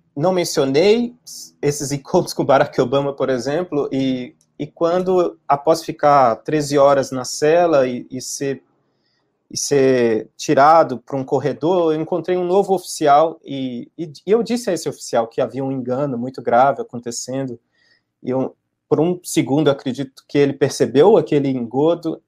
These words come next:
e, e buscou, e eu pedi que ele me desse uma cópia desse relatório, que eu,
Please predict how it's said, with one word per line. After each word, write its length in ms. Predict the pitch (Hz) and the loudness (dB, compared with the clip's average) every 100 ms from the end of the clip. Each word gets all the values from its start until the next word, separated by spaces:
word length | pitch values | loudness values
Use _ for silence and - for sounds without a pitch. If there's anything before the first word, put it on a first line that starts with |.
| - | -12
e, 640 | 135 127 127 123 120 113 110 _ _ _ _ _ - | -8 -6 -6 -6 -4 -6 -10 _ _ _ _ _ -8
e 80 | 131 | -4
buscou, 1120 | 156 147 - 156 156 156 151 139 120 107 - _ _ - | -4 -4 -2 2 6 6 6 4 2 -2 -8 _ _ -2
e 80 | |
eu 80 | 151 | -2
pedi 260 | 156 160 165 | -2 -4 -2
que 80 | 196 | -2
ele 80 | |
me 80 | 175 | 0
desse 240 | 151 156 160 | 0 0 -2
uma 140 | 170 | -4
cópia 500 | - 131 151 - 123 | -2 2 2 2 -2
desse 300 | 117 120 117 | -2 -6 -8
relatório, 760 | 120 120 120 - 127 120 110 | -6 -2 -2 -2 0 2 0
que 160 | 107 131 | -6 -6
eu, 240 | 123 131 | -6 -6